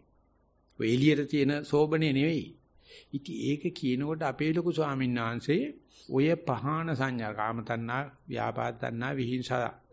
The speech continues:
කාමයේ කියලා කියන්නේ විවිධාකාර රූප බලන තියෙන ආසාව, සද්ද අහන තියෙන ආසාව, ගන්ධ රස පහතනේ.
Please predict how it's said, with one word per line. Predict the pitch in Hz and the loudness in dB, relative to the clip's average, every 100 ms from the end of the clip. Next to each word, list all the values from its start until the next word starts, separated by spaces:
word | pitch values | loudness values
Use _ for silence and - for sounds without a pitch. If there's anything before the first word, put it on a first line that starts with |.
| - - - - _ | -20 -20 -20 -20 _
කාමයේ | - 120 123 131 135 | -2 0 2 2 0
කියලා | 131 135 131 | 0 -2 -2
කියන්නේ | 135 127 135 131 | -4 -2 0 0
විවිධාකාර | 117 127 127 131 135 135 135 135 | 0 -2 2 4 4 2 -2 -2
රූප | 127 123 131 | -4 -6 -4
බලන | 127 127 131 | -2 -2 -4
තියෙන | 131 131 127 | -4 -2 -2
ආසාව, | 127 123 123 127 123 | -4 -4 -2 -4 -2
සද්ද | 123 131 135 | -4 -2 -2
අහන | 123 127 127 | -2 -2 -2
තියෙන | 127 127 | -2 -4
ආසාව, | 123 123 120 123 127 | -4 -4 -4 -4 -4
ගන්ධ | 127 127 127 | -4 -4 -4
රස | 127 120 127 | -4 -4 -6
පහතනේ. | - 117 123 135 120 | -4 -2 -2 -4 -6